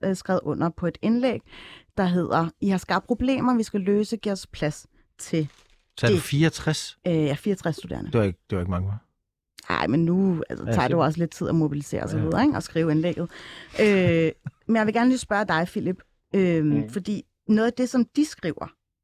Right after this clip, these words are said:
Speaker 1: det er at spørge om, det er, hvorfor er der ikke plads til bare en enkelt ung i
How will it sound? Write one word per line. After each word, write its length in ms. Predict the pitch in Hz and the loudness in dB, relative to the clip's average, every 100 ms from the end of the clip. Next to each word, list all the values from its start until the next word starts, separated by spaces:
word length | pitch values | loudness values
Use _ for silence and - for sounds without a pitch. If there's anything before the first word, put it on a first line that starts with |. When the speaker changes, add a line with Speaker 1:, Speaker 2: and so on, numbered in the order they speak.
| - | -4
Speaker 1:
det 100 | 190 | 0
er 180 | 143 143 _ _ _ _ - | 0 -2 _ _ _ _ -16
at 60 | |
spørge 220 | - - | -8 -6
om, 100 | 67 - | -6 -4
det 80 | 185 | -2
er, 140 | 139 - | -2 -2
hvorfor 340 | 165 185 247 - 202 | -2 0 0 -2 0
er 40 | |
der 100 | 170 | -2
ikke 160 | 190 - | -4 -6
plads 360 | 185 180 - | -2 -2 -2
til 120 | - 240 | -4 -2
bare 340 | 151 143 160 - | 0 0 0 0
en 140 | 180 - | -2 0
enkelt 480 | 196 - - 214 - _ _ - | 0 0 -4 -8 -10 _ _ 0
ung 180 | 294 - - _ _ _ | 0 -2 -18 _ _ _
i 100 | - | 0